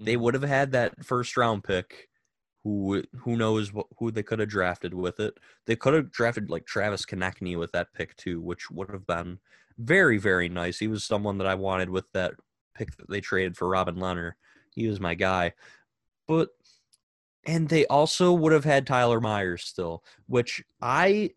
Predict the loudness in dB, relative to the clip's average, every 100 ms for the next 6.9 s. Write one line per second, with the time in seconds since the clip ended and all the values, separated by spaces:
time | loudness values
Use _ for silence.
0 | _ _ _ _ -4 0 2 4 2 -2
1 | -6 -2 -2 -4 -2 0 2 2 0 0
2 | 0 -2 -6 -10 -8 -4 -4 -2 -4 -4
3 | -6 -8 -6 -4 -6 -10 -20 -10 -10 0
4 | 0 0 0 -2 0 0 0 -2 0 2
5 | 2 0 -2 -2 -2 -2 0 0 2 0
6 | -2 -8 -8 -6 -2 -2 -2 -6 -8